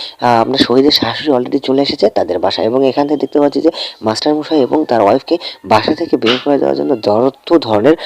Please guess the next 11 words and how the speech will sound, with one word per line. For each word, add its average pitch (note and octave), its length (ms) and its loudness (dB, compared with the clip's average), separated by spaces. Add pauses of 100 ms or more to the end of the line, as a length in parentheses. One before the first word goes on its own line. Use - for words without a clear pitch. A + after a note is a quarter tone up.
(180)
প্ল্যান A#2+ 260 4
পরিকল্পনা B2 500 0
আছে A#2+ 140 -4
সবই A#2+ 280 0
করতে A#2+ 280 2
এসে F#3+ 300 0 (260)
এই A#2+ 160 4 (280)
মৌ A#2+ 180 4 (220)
এবং D#3 260 0
তার C#3+ 220 2
মা। - 220 -2